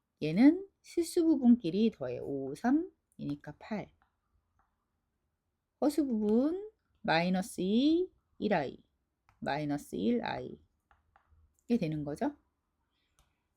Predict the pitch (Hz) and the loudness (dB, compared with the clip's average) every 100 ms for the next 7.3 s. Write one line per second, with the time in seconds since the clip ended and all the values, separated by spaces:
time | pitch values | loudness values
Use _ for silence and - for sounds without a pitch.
0 | _ _ 190 220 233 190 156 185 180 185 | _ _ 2 4 6 4 2 4 4 4
1 | 247 277 170 143 147 147 175 160 135 - | 4 2 0 -2 -4 -6 -8 -10 -10 -12
2 | - _ _ _ _ _ - 143 135 160 | -18 _ _ _ _ _ -12 -6 -6 -6
3 | 160 - - - _ _ _ _ _ _ | -8 -12 -20 -20 _ _ _ _ _ _
4 | _ - 160 147 208 349 - _ _ _ | _ -18 -8 -4 -4 -6 -10 _ _ _
5 | _ _ _ _ _ _ 156 160 170 160 | _ _ _ _ _ _ -4 -2 -4 -8
6 | - 190 277 - 254 247 240 - 233 151 | -4 -2 -2 -6 -8 -8 -8 -10 -6 -4
7 | 131 131 | -6 -8